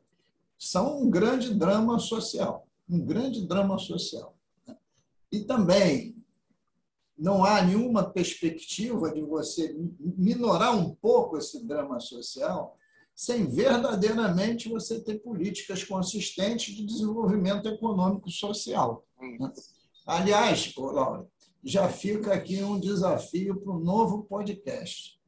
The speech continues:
Speaker 1: de como o nosso país e o nosso Estado pode se recuperar econômica e socialmente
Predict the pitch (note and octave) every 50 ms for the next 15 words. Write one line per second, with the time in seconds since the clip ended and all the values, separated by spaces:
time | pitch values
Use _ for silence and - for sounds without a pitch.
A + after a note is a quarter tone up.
0 | _ _ _ _ _ _ - - - - - _ _ - A#3 C4 C#4 C#4+ C#4 C4+
1 | C4 C4+ C4+ G3 - - - _ - D#3 D#3 D#3+ F3+ G#3 G#3 - - - F3 -
2 | - - - - - F3+ G#3+ A#3+ B3 A#3 G#3 D#3+ F#3 G3 F3+ E3+ E3+ E3+ D#3+ D#3+
3 | - - D#3 - - - - - D3 D3 - G3+ G3 F#3+ G#3+ A#3 - - - _
4 | _ _ _ _ _ _ _ _ _ _ _ _ _ _ _ _ - D#3 D#3+ F#3
5 | G3 G3 G3 G3 A#3 A#3 A3+ A3 F#3 - - - - F#3 F#3+ F#3 G3+ G3+ - -
6 | - - G#3 F#3+ D#3+ D3 D#3+ F3+ F#3+ G3 F#3+ F#3+ F#3 F#3+ G3 G3 E3 D3 D3+ D#3+
7 | E3+ F3+ F#3 F3+ F#3 F3 D#3+ - - E3+ D#3+ D#3+ - - D#3 D3+ C3 A#2+ C#3 E3+
8 | G3+ G#3+ F#3+ - - - - - - _